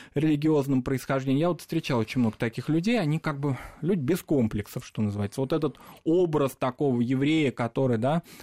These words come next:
нам известен по художественной литературе, ну, часто комедийной, да,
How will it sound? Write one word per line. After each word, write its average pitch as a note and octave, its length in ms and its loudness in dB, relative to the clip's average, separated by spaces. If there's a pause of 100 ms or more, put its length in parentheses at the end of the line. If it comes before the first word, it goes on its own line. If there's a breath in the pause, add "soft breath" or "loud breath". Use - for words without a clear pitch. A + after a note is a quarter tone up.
нам B2 240 2
известен B2+ 480 0
по A2 120 -4
художественной B2+ 500 0
литературе, A#2 800 0 (240 loud breath)
ну, C#3 320 0 (120)
часто B2+ 360 -2
комедийной, B2+ 760 2
да, C3+ 240 0